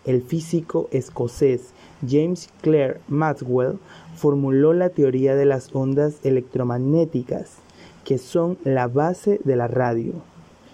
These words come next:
Para mil ochocientos ochenta y siete, el físico alemán Heinrich Hertz conformó las teorías de Maxwell, descubriendo la forma de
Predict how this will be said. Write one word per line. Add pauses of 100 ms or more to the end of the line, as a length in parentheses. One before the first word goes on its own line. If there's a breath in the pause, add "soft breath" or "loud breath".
(380 loud breath)
Para
mil
ochocientos
ochenta
y
siete, (340 loud breath)
el
físico
alemán (360 loud breath)
Heinrich (200)
Hertz (600 loud breath)
conformó
las
teorías
de
Maxwell, (400 loud breath)
descubriendo
la
forma
de